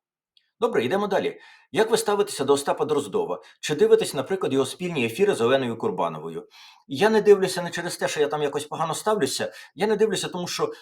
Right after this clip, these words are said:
я дивлюся те, що мені потрібно для здобуття додаткової інформації. Я дивлюся діаметрально протилежні погляди, скажімо, в західній пресі,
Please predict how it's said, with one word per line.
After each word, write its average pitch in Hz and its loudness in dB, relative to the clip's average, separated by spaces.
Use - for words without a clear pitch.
я 131 -2
дивлюся 160 -4
те, 196 -2
що - -4
мені 143 -2
потрібно 147 -6
для 107 -4
здобуття 120 -6
додаткової 117 -4
інформації. 87 -8
Я 143 0
дивлюся 123 -4
діаметрально 131 -4
протилежні 110 -4
погляди, 92 -6
скажімо, 98 -10
в 98 -14
західній 92 -10
пресі, - -14